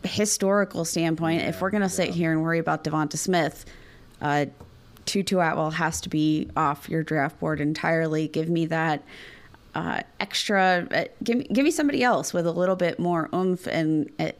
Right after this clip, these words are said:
Speaker 1: who at least has the size to get it done. If you can find that right coach that just, you know, gets, gets the job done and, and can properly develop a wide receiver. I love it.
Speaker 2: What, like, seventy-five, eighty pound difference there between Tutu Atwell and Nico Collins. And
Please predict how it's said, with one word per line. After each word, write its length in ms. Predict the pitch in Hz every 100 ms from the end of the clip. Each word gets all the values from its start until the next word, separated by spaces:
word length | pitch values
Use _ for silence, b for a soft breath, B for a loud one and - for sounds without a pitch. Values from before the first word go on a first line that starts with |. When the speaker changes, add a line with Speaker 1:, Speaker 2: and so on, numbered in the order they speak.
| 156
Speaker 1:
who 120 | 175
at 140 | 151
least 240 | 175 165 -
has 340 | 180 165 165
the 140 | 160
size 440 | 156 - 160 175 175
to 120 | 165
get 160 | 156 156
it 140 | -
done. 340 | 156 156 170 180 B B B B -
If 220 | - 170
you 80 | 180
can 320 | - 175 165
find 220 | 160 160 160
that 140 | -
right 240 | 156 151
coach 440 | - 170 160 160 -
that 260 | 151 139 - - - -
just, 280 | - 147 - -
you 140 | 160
know, 220 | 135 143 165
gets, 360 | - 151 - - B B B B
gets 240 | 190 196
the 140 | - 220
job 380 | 196 180 185 170
done 360 | 156 175 220
and, 380 | - 165 165 165 -
and 140 | 160
can 220 | 165 175 156
properly 680 | - 151 151 170 160 160
develop 600 | 156 156 151 143 160 165 -
a 80 |
wide 320 | 156 151 131 160
receiver. 500 | 165 180 196 156 160 -
I 60 |
love 260 | 90 - 170
it. 20 |
Speaker 2:
What, 140 | 120 98
like, 280 | 104 101 - - -
seventy-five, 720 | - - 120 120 120 120 123 107
eighty 240 | 120 120
pound 320 | 113 117 117
difference 300 | 117 120 127
there 160 | 117 117
between 520 | 113 - 120 113 110
Tutu 340 | - 120 123
Atwell 420 | 120 113 127 120 117
and 340 | 123 113 110
Nico 280 | 113 120 123
Collins. 480 | 113 117 120 120 110
And 240 | 110 107